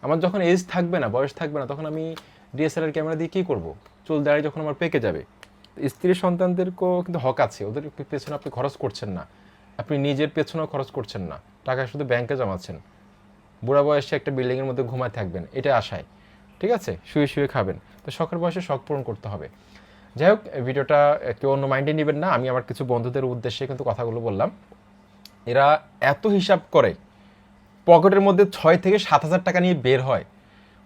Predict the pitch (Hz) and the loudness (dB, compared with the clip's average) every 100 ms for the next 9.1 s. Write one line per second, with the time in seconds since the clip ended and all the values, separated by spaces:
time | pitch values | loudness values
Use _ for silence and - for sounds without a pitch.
0 | - 156 196 180 185 196 170 160 160 180 | 4 6 8 8 6 4 4 4 4 4
1 | 175 156 - 104 73 - _ - _ - | 4 2 -4 -6 -6 -10 _ -20 _ -20
2 | - _ - - _ - _ 117 139 - | -20 _ -20 -20 _ -20 _ 2 2 4
3 | 170 147 160 147 143 123 120 127 113 120 | 2 2 2 8 8 8 2 -2 -2 -2
4 | 123 117 - 123 107 127 110 104 113 104 | -2 -6 -4 0 0 0 -4 -4 -4 -6
5 | 98 87 - - - _ _ _ _ _ | -6 -10 -14 -20 -20 _ _ _ _ _
6 | 170 220 - 147 156 165 151 147 156 - | 0 0 0 -2 -2 -2 -4 -2 -2 -4
7 | - - - 139 147 - 113 101 90 92 | -6 -8 -4 0 0 0 -6 -4 -6 -6
8 | 117 156 147 139 156 160 180 139 123 107 | -6 -8 -8 -4 -2 0 -2 -2 -4 -6
9 | 90 | -10